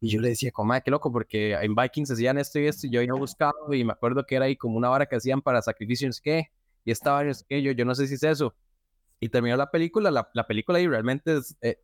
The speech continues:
es en un contexto moderno, ¿verdad? O sea, podría ser hoy, por ejemplo, podría estar pasando en este momento, pero tiene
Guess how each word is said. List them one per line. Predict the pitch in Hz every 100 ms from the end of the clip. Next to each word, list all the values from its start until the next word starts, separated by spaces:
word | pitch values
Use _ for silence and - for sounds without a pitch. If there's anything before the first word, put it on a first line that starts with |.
| -
es | 123 117 135
en | 143
un | 156 156 147 113
contexto | 117 110 123 - 139
moderno, | 113 202 233 107
¿verdad? | 123
O | 139
sea, | 120
podría | 101 101 113
ser | 143 143
hoy, | 190
por | - 98
ejemplo, | 156 156 107 _ _ _
podría | 110 110
estar | 110 143
pasando | 135 135 147
en |
este | 147 165
momento, | 147 147 190
pero | - 113 107
tiene | - 117 131 143 143